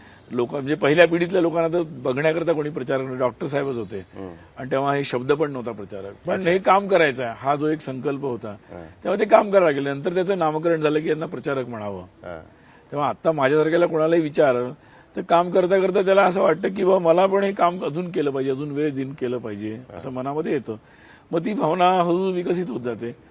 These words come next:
Speaker 1: त्याला खतपाणी पण मिळतं, बाकीचे लोक त्याला सपोर्ट
Speaker 2: पण असं
Speaker 1: करतात.
Speaker 2: कोणीतरी येऊन सांगत असेल ना की
Speaker 1: नाही,
Speaker 2: तुम्ही
Speaker 1: ब-, सामान्यतः
Speaker 2: इतरांपेक्षा तुम्ही उजवे आहात
Speaker 1: सामान्यतः
Speaker 2: किंवा तुम्ही
Speaker 1: दोन्ही
Speaker 2: जास्त चांगलं करू
Speaker 1: नाही,
Speaker 2: शकता.
Speaker 1: सामान्यतः दोन्ही पद्धतीने होतं. अनेक लोक आपली भावना व्यक्त करतात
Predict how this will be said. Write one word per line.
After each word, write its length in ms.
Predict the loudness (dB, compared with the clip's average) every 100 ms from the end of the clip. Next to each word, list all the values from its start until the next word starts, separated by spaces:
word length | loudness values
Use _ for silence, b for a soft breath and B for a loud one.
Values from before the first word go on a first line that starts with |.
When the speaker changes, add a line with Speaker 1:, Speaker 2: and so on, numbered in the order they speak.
| b b -4
Speaker 1:
त्याला 160 | -2 0
खतपाणी 380 | -2 0 -2 -2
पण 160 | -4
मिळतं, 420 | -4 -6 -6 -8 -6
बाकीचे 400 | -8 -8 -6 -4
लोक 140 | -4 -4
त्याला 160 | -6
सपोर्ट 320 | -6 -6 -4 -2
Speaker 2:
पण 120 | -4
असं 60 |
Speaker 1:
करतात. 240 | -4 -4 -2
Speaker 2:
कोणीतरी 320 | -2 -2 -2
येऊन 140 | -2
सांगत 340 | -4 -6 -4 -6
असेल 200 | -8 -8
ना 140 | -10
की 360 | -6 -4 -2 -4 -4
Speaker 1:
नाही, 120 | 0
Speaker 2:
तुम्ही 240 | 2 4 2
Speaker 1:
ब-, 40 | -4 -10
सामान्यतः 520 | 0 4 8 8 8
Speaker 2:
इतरांपेक्षा 400 | 12 12 12 10
तुम्ही 160 | 8 6
उजवे 340 | 2 4 6
आहात 160 | 8 8
Speaker 1:
सामान्यतः 380 | 8 8 6
Speaker 2:
किंवा 100 | 6
तुम्ही 180 | 8 8
Speaker 1:
दोन्ही 180 | 8 6
Speaker 2:
जास्त 120 | 4
चांगलं 260 | 2 2 0
करू 180 | 0 0
Speaker 1:
नाही, 120 | 2
Speaker 2:
शकता. 100 | 2
Speaker 1:
सामान्यतः 400 | 4 4 2 2
दोन्ही 220 | 0 0
पद्धतीने 460 | -2 -2 -2 -4 -4
होतं. 320 | -4 -4 -6 -6
अनेक 280 | -4 -4 -4
लोक 300 | -4 -4 -4
आपली 260 | -8 -6 -8
भावना 280 | -6 -8 -6
व्यक्त 300 | -8 -8 -6
करतात 320 | -6 -6 -10